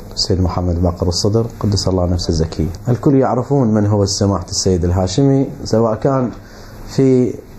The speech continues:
العراق أو، أو خارج العراق. أكثر الدول يعني أنه كان رئيس سلطة قضائية في الجمهورية الإسلامية.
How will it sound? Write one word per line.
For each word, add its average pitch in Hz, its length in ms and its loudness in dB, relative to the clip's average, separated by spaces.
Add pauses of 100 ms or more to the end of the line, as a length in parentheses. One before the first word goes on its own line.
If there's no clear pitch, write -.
(160)
العراق 135 600 2
أو، 123 340 -2 (140)
أو 123 320 -2
خارج 127 420 -2
العراق. 104 420 0 (580)
أكثر - 380 2
الدول 143 500 2 (180)
يعني - 220 -2 (880)
أنه 131 140 4
كان 139 240 0
رئيس 123 240 2
سلطة 110 320 -2
قضائية 107 520 0
في 90 320 0 (400)
الجمهورية 110 400 2
الإسلامية. 143 680 2